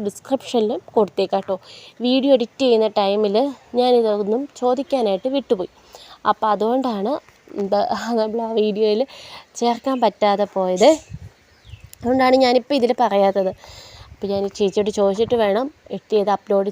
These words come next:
ചെയ്തൊക്കെ കഴിഞ്ഞ് കഴിയുമ്പോൾ നമുക്ക് ആളോടൊന്ന് ചോദിക്കണം എങ്ങനെയാണ് റേ-, റേറ്റ് അല്ല, സ്ഥലവും കാര്യങ്ങളും എങ്ങനെയാണ് എന്നുള്ളത് കേട്ടോ. അപ്പോൾ ഒരുപാട് പ്ലാന്റ് ഉള്ളതുകൊണ്ട് അപ്പോൾ അങ്ങനെ പോയി ആർക്കും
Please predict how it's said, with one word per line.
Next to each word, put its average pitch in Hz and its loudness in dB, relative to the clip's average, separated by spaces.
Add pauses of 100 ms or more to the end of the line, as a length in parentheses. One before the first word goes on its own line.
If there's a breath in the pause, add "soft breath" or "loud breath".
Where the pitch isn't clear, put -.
ചെയ്തൊക്കെ 190 -4
കഴിഞ്ഞ് 196 -2
കഴിയുമ്പോൾ 190 -2 (480 soft breath)
നമുക്ക് 202 -6
ആളോടൊന്ന് 185 -4 (520 loud breath)
ചോദിക്കണം 226 2
എങ്ങനെയാണ് 196 2 (120)
റേ-, 202 0 (340 loud breath)
റേറ്റ് 214 2
അല്ല, 220 4 (460 loud breath)
സ്ഥലവും 240 6
കാര്യങ്ങളും 220 4
എങ്ങനെയാണ് 202 2 (120)
എന്നുള്ളത് 196 0
കേട്ടോ. 208 0
അപ്പോൾ 220 -6 (400 loud breath)
ഒരുപാട് 208 -2 (100)
പ്ലാന്റ് 220 2
ഉള്ളതുകൊണ്ട് 214 2 (240 loud breath)
അപ്പോൾ - -4
അങ്ങനെ 214 0
പോയി 214 2
ആർക്കും 208 -6